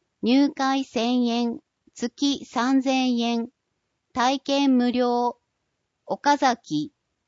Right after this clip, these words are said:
電話、零八零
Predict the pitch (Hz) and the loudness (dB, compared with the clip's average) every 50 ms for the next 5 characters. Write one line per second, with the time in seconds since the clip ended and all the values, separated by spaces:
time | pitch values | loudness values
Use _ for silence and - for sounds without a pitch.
0 | _ _ _ _ _ _ _ _ - 202 220 247 254 254 240 233 247 240 233 233 | _ _ _ _ _ _ _ _ -4 -2 0 0 2 0 0 0 0 0 0 -2
1 | 233 - _ _ _ _ _ _ _ _ _ _ _ _ - 208 233 262 277 285 | -4 -6 _ _ _ _ _ _ _ _ _ _ _ _ -6 -2 0 2 2 0
2 | 302 294 311 311 - - 226 202 175 175 185 202 190 170 160 - | 0 0 -2 -4 -4 -4 -6 -4 -2 0 2 2 2 0 -2 -6